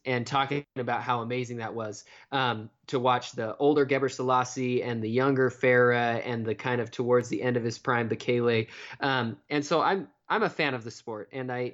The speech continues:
I have four kids, so I'm not into being a fan of the sport as much as I like to be, um, sometimes. But I, I love, um, a lot of those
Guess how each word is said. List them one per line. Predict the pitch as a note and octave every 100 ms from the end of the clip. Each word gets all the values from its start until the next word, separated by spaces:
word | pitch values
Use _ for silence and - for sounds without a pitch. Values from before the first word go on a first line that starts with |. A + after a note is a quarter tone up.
| -
I | C3+
have | E3+
four | - D#3+
kids, | - B2 B2
so | - B2+
I'm | B2
not | D3 D3 - _ _ _ _ -
into | D#3+ D#3+ D#3 D3 C#3+ D3+ C#3+ C#3 C#3 C3 - - _ B2
being | C#3 C3+
a | B2
fan | C#3+ C#3
of | C3
the | B2+
sport | - C#3 C3 -
as | A#2
much | B2+ B2
as | A#2+
I | A2+
like | A#2+ B2 C3
to | C#3
be, | C3+ C#3 C#3 - - - C#3+
um, | C3 A#2 A2+
sometimes. | - C3+ C3 - C3+ C#3 C#3 - _ _
But | B2+ C3
I, | B2+ B2 A#2 A2 -
I | B2+
love, | B2+ C#3 D#3 D#3+ D3 - _ C3
um, | B2+ A#2+ A2 -
a | B2+
lot | C3 D3+
of | D3+
those | C3 C3 A#2 -